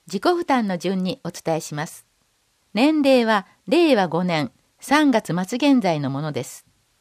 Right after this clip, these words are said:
検診名、胃がん検診。対象、五十歳以上で令和五年三月末現在、年齢が偶数年齢になる市民。内容は、問診と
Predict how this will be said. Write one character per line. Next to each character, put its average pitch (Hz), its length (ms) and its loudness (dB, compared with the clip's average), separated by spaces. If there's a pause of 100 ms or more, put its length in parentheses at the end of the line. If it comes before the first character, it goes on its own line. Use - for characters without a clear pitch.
(1000)
検 320 260 0
診 233 340 0
名、 131 300 -4 (460)
胃 202 120 -2
が 294 120 0
ん 277 120 0
検 190 280 0
診。 120 240 -10 (680)
対 269 220 2
象、 175 480 0 (540)
五 196 140 0
十 311 140 2
歳 311 340 0
以 277 60 -2
上 190 260 0
で 135 240 -2 (100)
令 302 280 4
和 190 120 2
五 165 140 0
年 170 240 -4
三 302 280 0
月 202 220 -4
末 185 220 -8
現 180 260 -6
在、 123 220 -4 (400)
年 277 280 2
齢 226 260 2
が 170 240 -2 (240)
偶 311 180 2
数 320 260 -2
年 277 280 2
齢 156 180 -2
に 143 120 -6
な 180 100 -4
る 160 80 -4
市 - 240 -8
民。 120 180 -8 (880)
内 254 280 0
容 226 180 0
は、 185 200 -2 (360)
問 294 240 0
診 269 340 0
と - 360 -4